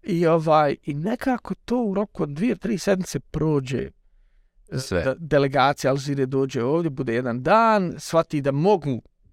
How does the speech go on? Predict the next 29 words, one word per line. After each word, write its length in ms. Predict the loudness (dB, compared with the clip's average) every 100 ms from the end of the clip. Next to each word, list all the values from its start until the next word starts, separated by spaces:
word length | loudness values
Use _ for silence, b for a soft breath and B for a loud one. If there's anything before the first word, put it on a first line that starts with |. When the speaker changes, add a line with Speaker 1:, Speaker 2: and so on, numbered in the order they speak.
| -4
Speaker 1:
imati 360 | 0 0 -2
tu 100 | -2
investiciju 540 | 0 0 -2 -6 -4 -2
u 40 |
Bosni, 360 | 0 0 -2 -2
da 120 | 0
nemaju 340 | 0 0 0
neki 220 | -2 -6 -6
previše, 480 | 0 0 0 -2
e, 80 | -2 -4 _ _ _ -2
regulatornih, 1200 | 0 2 2 0 -2 _ -2 0 0 0 -2 -4
e, 300 | -4 -4 -4 -4 -2 -4
ograničenja. 840 | -4 -6 -6 -2 2 4 4 0 -2 -16 _ _ _ _ _
Upravni 400 | -8 -2 -2 -2
odbor 240 | -4 -4 0
odbo-, 400 | 2 2 0 0
odobri, 640 | 2 2 2 0 0 -2
političke 580 | -2 -2 -2 -4 -6 -4
strukture 520 | -4 -8 -6 -2 -2
Katara 440 | 0 -2 2 2 2
odobre 460 | 2 2 2 0 0 b _ _ _ -10
i 60 |
sad 240 | 2 2 2
mi 100 | -2
krenemo 420 | -2 -2 -2 -4
u 40 |
to 200 | -4 -4
sve, 360 | -2 2 4 2
ovaj, 600 | 2 0 0 2 2 2